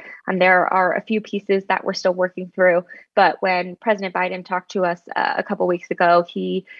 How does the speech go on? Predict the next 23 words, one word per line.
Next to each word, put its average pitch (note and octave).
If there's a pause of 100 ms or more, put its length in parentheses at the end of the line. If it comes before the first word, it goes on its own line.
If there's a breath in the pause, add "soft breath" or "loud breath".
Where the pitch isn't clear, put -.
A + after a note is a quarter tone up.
(160 loud breath)
was F3+
very G#3
confident G#3
that -
he G#3+
could G#3+
get -
fifty-one G3
votes F3+
in F3+
the F3
Senate, B3
and F#3+
I'm F3+
gonna F3
trust -
him F3
to -
be F3+
able D#3+
to -
do D#3+
that. -